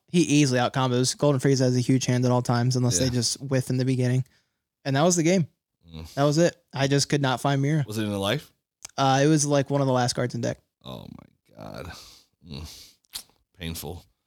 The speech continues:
Speaker 1: Yeah.
Speaker 2: But, I mean, top four, not bad. Bring home some pretty sweet, uh, store credit. Time to spend that on, uh, signed singles.
Speaker 1: <laughs> We'll see. I do really want an Apex, but,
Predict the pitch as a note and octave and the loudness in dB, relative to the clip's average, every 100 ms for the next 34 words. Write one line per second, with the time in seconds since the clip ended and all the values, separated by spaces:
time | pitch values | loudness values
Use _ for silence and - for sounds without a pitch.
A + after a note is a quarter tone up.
0 | _ - C3 A#2 A2+ - A#2+ B2 B2 E3 | _ -6 -2 0 0 -4 -4 -4 0 0
1 | - F3 D3+ D3 A#2+ A#2+ A2 G2+ G2+ - | 2 0 0 -2 -2 0 2 0 0 -6
2 | G#2+ G#2+ A2+ G#2 G#2+ G#2+ A2 G2+ A#2 G#2 | -10 -6 -4 -4 -6 -4 -4 -4 -4 -6
3 | - G2+ G2+ - A2+ - B2 C#3+ - - | -4 -4 -4 -4 -6 -2 0 0 -2 -4
4 | A#2 G#2+ - A#2+ A#2+ A#2 A2 G2+ G#2+ G#2+ | -4 -2 -2 0 2 2 0 0 -2 -2
5 | G2+ G2+ G2 - - A2+ A#2 A#2 - A#2 | -4 -4 -6 -6 -4 -2 -2 -4 -4 -4
6 | F#2 E2 E2 - D3+ D3 D#3 F3+ F3 F3+ | -4 -8 -6 -2 0 2 4 4 4 4
7 | F3 E3 D#3 D3 - E3 - - G#3 - | 2 0 -2 -4 -8 -12 -12 -14 -14 -16
8 | - - D3+ - D3+ C3 A#2+ D3 E3 G3+ | -14 -2 0 2 2 4 2 4 6 8
9 | G#3 F#3 F#3 F3+ F3 C#3+ D3+ D3+ B2+ A2 | 6 6 6 4 4 4 2 4 2 0
10 | - C3 B2 | -2 2 0